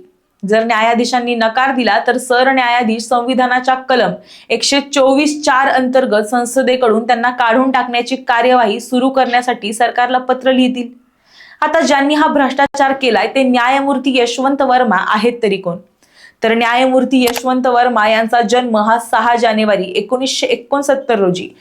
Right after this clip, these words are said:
अलाहाबाद येथे झाला. त्यांनी दिल्ली युनिव्हर्सिटीच्या हंसराज कॉलेजमधून बीकॉम पदवी पूर्ण केली आणि नंतर मध्य प्रदेशातील रेवा विद्यापीठातून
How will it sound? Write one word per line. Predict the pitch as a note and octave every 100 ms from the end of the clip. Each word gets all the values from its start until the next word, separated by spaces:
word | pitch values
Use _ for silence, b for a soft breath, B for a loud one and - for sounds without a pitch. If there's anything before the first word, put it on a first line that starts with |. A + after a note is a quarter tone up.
| B B -
अलाहाबाद | A3+ B3 B3+ B3+ B3+
येथे | C4 B3+
झाला. | B3+ A#3 A#3 _ _ _ _ -
त्यांनी | C#4 C#4+
दिल्ली | C4 C#4 D4 D4+ D4+
युनिव्हर्सिटीच्या | C#4+ C#4 C#4 C4 C4+ C4 G#3+
हंसराज | A#3 B3+ C4 D4 C#4+ C#4
कॉलेजमधून | C4 A#3+ B3 B3 A#3 A3 A3
बीकॉम | G#3 C4 C4 C#4+ C#4+
पदवी | C#4+ C4 B3+
पूर्ण | B3+ B3+ A3+ G3+
केली | F#3 E3+ - -
आणि | F#3+ G#3
नंतर | A3 A3 G#3
मध्य | G#3+ A3+ A3 C4
प्रदेशातील | B3+ A3 A#3+ A#3+ A#3 G#3+
रेवा | G#3+ A#3 A#3 C4
विद्यापीठातून | C4+ A3 A3 A#3 A3 G3 F3+